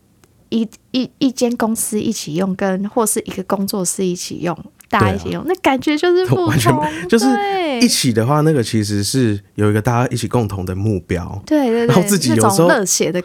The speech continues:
Speaker 1: 感觉。
Speaker 2: 对，自己的时候，
Speaker 1: <laughs>
Speaker 2: 有时候真的状况不好的时候，你会开始怀疑，“我自己这样做是对的吗？”
Speaker 1: <laughs>
Speaker 2: 会自己陷入到一个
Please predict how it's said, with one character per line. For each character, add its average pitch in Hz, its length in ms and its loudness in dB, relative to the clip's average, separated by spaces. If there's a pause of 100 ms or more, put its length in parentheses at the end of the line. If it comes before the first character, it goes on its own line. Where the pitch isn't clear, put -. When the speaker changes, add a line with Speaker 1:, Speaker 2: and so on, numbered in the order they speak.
(160)
Speaker 1:
感 196 140 2
觉。 185 40 2
Speaker 2:
对， 170 60 -6
自 - 200 0
己 143 200 2
的 120 120 4
时 - 80 2
候， 151 120 4
Speaker 1:
<laughs> - 60 -2
Speaker 2:
有 127 140 4
时 131 100 0
候 165 100 4
真 160 160 4
的 143 120 2
状 151 220 2
况 139 120 0
不 135 120 2
好 113 220 -2
的 101 120 -4
时 104 140 -2
候， 104 160 0 (300)
你 131 80 4
会 180 80 4
开 180 120 2
始 143 60 2
怀 110 240 2
疑 107 240 -2 (160)
，“我 120 80 -8
自 180 140 -4
己 135 60 0
这 131 100 -2
样 139 60 -2
做 139 140 -2
是 117 120 -2
对 117 320 0
的 - 120 -8
吗？” 73 240 -12 (340)
Speaker 1:
<laughs> - 220 -8
Speaker 2:
会 233 80 4
自 - 180 2
己 160 80 2
陷 170 200 4
入 170 100 4
到 165 140 4
一 131 40 2
个 127 140 2